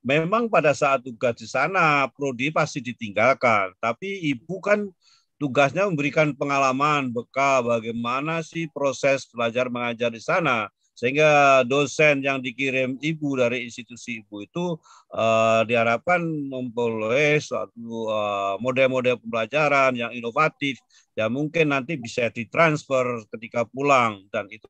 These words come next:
nanti harus di, apa, di-share ke dosen-dosen yang lain. Dengan demikian akan ada dampak yang lebih besar.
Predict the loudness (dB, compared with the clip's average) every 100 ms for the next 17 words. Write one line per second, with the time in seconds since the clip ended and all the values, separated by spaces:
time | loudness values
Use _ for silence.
0 | -6 -6 -4 0 2 0 -2 -10 _ _
1 | _ _ -4 -2 0 2 2 4 2 0
2 | -4 -4 2 2 2 -2 -4 -4 -4 -2
3 | -4 -2 0 0 -4 2 4 4 2 -4
4 | -14 -8 -8 -2 0 0 -2 -4 -4 -4
5 | -2 -2 -2 -2 -4 _ _ _ 2 2
6 | 2 2 2 2 -2 -6 -10 -12 0 2
7 | 4 2